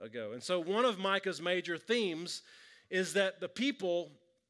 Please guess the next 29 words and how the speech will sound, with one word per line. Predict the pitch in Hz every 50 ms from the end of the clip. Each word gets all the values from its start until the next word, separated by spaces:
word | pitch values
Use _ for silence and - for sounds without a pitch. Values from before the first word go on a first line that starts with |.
| _ _ _ _ _ _ _ - -
of | 170 170 -
Is-, | 185 190 180 156 175
of | - - 165 156
Israel | 202 247 277 240 185 190 180 175 175 165
are | 170 180 175
mistreating | 170 175 185 196 185 - - - - - 220 247 262 254 220 190 175 175 156
their | 180 175 185 175
own. | 190 214 233 180 131 113 - - _ _ _ _ _ _ _ _ _ _ _ _ _ _ _ _ _ _ _ _ _ _ _ _ _ _ _ _ _ _ _ 156
Right? | 160 160 -
And | 170 160 151
God | 139 185 185 202 220 220
is | 208 190 - - - - 135 _
fed | _ - 214 208 208
up | 226 220 -
with | 160 139 120 117
it. | - - _
God's | 170 170 175 180 170
had | 185 190 185 185
enough | 180 185 196 202 185
of | 175 147 139
it. | 139 139
God's | 175 180 180 180 175 -
seen | - - - 247 247 254 247 240 233 220
the | 208 190
way | 180 196 202 208 208 190
that | 196 175
they | 180 175 165
treat | 143 - 208 226 220 -
people, | - 170 160 - 165 170 170 156